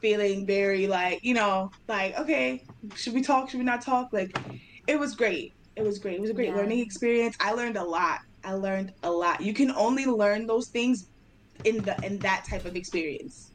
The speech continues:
Speaker 2: Yeah.
Speaker 1: What I learned. You can only learn it being there. And it was just, like, we all, everyone who was there, we all shared something that was amazing. And I'm just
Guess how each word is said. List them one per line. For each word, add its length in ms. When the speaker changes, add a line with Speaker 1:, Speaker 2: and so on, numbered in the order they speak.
Speaker 2:
Yeah. 280
Speaker 1:
What 160
I 60
learned. 420
You 80
can 140
only 160
learn 180
it 80
being 180
there. 240
And 200
it 80
was 160
just, 200
like, 220
we 320
all, 480
everyone 340
who 140
was 160
there, 180
we 100
all 140
shared 300
something 260
that 180
was 160
amazing. 840
And 560
I'm 200
just 400